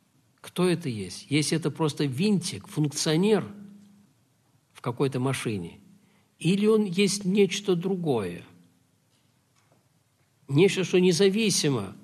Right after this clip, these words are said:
от всего этого, не зависит от того, что он исполняет или не исполняет, может делать или не может делать,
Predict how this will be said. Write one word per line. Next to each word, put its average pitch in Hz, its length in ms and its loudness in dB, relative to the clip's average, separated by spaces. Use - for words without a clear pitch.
от 135 200 -2
всего 123 280 -2
этого, 151 480 0
не 143 100 0
зависит 180 340 2
от 190 120 0
того, 180 160 0
что 180 240 0
он 185 120 4
исполняет 165 600 0
или 147 140 0
не 147 260 4
исполняет, 98 640 -8
может 160 440 2
делать 147 340 -4
или 151 120 0
не 143 120 -2
может 143 360 0
делать, 98 280 -10